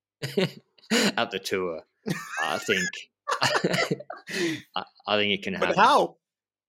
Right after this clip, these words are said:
Speaker 1: Can he not do it after stage
Speaker 2: First the
Speaker 1: five?
Speaker 2: prologue?
Speaker 1: So prologue is good T T. So he could
Speaker 2: Yeah.
Speaker 1: even take possible there. Then he's got all these sort of bonus seconds in the sprint stages.
Speaker 2: He's gonna
Speaker 1: And
Speaker 2: get
Speaker 1: then
Speaker 2: so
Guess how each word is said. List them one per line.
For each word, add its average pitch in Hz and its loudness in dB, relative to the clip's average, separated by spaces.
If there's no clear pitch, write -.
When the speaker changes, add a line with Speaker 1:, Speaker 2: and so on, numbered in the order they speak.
Speaker 1:
Can 143 2
he 160 4
not 175 6
do 185 8
it 180 6
after 175 4
stage 175 4
Speaker 2:
First 202 8
the 139 6
Speaker 1:
five? 156 6
Speaker 2:
prologue? 262 8
Speaker 1:
So 175 8
prologue 180 10
is 135 6
good 143 6
T 123 4
T. 117 0
So 107 6
he 110 2
could 139 6
Speaker 2:
Yeah. 123 8
Speaker 1:
even 113 2
take 104 0
possible 127 4
there. 113 4
Then 120 4
he's 117 2
got 123 8
all 127 10
these 123 4
sort 117 2
of 101 -4
bonus 135 4
seconds 127 2
in 117 0
the 104 0
sprint 98 0
stages. 98 0
Speaker 2:
He's 196 6
gonna 196 8
Speaker 1:
And 185 10
Speaker 2:
get 120 8
Speaker 1:
then 123 6
Speaker 2:
so 190 8